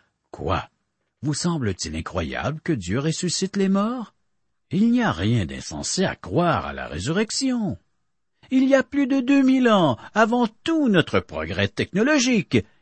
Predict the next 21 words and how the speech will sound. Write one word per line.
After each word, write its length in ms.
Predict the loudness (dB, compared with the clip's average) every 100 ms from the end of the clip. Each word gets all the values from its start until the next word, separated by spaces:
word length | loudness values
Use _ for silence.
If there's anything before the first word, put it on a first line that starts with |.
| _
il 140 | 4 6
aurait 220 | 6 4
dû 140 | 4
être 240 | 6 6 4
encore 340 | 0 2 2
plus 200 | 2 0
difficile 640 | 2 4 4 4 4 4
de 140 | 6 4
croire 600 | 4 4 6 6 4 2
à 60 | -2
la 100 | -2
résurrection. 840 | -4 -4 -6 -8 -10 -10 -12 -16 -20 _ _ _ _ _
Aujourd'hui, 680 | -14 -12 -14 -16 -14 -14 -18 _ _ _
le 200 | -10 -10
progrès 580 | -6 -2 -2 -4 -10 -6
technologique 840 | -4 -2 -2 2 4 4 0 -2 -8 _ -8
rend 360 | 0 2 2
la 180 | 0 -4
résurrection 680 | 2 2 2 -4 -4 -2 -2
plus 180 | -4 -6
crédible. 720 | 0 0 2 0 0 -10